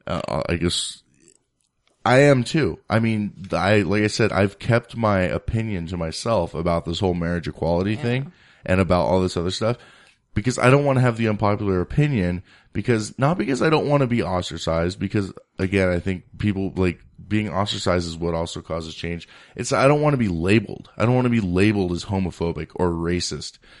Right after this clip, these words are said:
Speaker 1: You know, when I liked that post that you posted this morning on Facebook, or when I share, reshared it,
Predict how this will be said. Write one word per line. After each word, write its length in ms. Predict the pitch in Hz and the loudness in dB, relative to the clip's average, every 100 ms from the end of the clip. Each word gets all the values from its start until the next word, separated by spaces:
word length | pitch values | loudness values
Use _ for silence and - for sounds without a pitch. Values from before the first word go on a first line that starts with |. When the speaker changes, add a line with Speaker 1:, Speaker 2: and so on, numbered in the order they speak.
| - | -6
Speaker 1:
You 100 | 98 | 0
know, 80 | 98 | 2
when 160 | 98 | 2
I 220 | 101 104 | 2 2
liked 400 | 104 90 87 101 | 2 0 0 0
that 180 | - 85 | 0 -2
post 280 | - 98 101 | 2 0 2
that 80 | 85 | -2
you 120 | 82 | -4
posted 340 | 90 95 98 87 | -2 -2 -2 -6
this 160 | 85 | -6
morning 360 | 92 104 98 82 | -4 -2 -2 -2
on 140 | 85 | -6
Facebook, 400 | 82 92 - 78 - - - _ _ | 0 -2 0 -6 -10 -20 -20 _ _
or 140 | - 95 | -4 -2
when 140 | 92 | 0
I 40 | 87 | 0
share, 300 | - 101 98 | -2 0 -2
reshared 520 | 92 98 90 98 101 | -2 -2 -2 0 0
it, 160 | 131 | 0